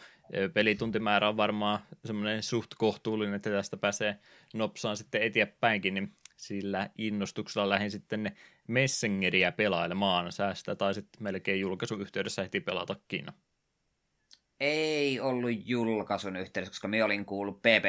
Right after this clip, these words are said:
Speaker 2: C:n puolelta, että se on todella hyvä. Ja sitten muutama kuukautta myöhemmin mun mielestä vasta siihen hyppäsin mukaan.
Speaker 1: No, lähempänä julkaisua kuin minä. Tämä
Speaker 2: Niin, no,
Speaker 1: väittämä
Speaker 2: no,
Speaker 1: pitää paikkansa.
Speaker 2: no se pitää paikkansa, joo. Switchille hakkailin ja oi, oi, mikä peli.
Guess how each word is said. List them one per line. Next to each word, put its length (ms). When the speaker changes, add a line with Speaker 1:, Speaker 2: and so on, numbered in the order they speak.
Speaker 2:
C:n 220
puolelta, 320
että 140
se 80
on 60
todella 300
hyvä. 200
Ja 220
sitten 140
muutama 280
kuukautta 280
myöhemmin 400
mun 180
mielestä 240
vasta 160
siihen 380
hyppäsin 340
mukaan. 540
Speaker 1:
No, 240
lähempänä 540
julkaisua 420
kuin 140
minä. 240
Tämä 340
Speaker 2:
Niin, 140
no, 40
Speaker 1:
väittämä 260
Speaker 2:
no, 60
Speaker 1:
pitää 200
paikkansa. 520
Speaker 2:
no 80
se 160
pitää 220
paikkansa, 320
joo. 200
Switchille 380
hakkailin 540
ja 100
oi, 180
oi, 120
mikä 180
peli. 240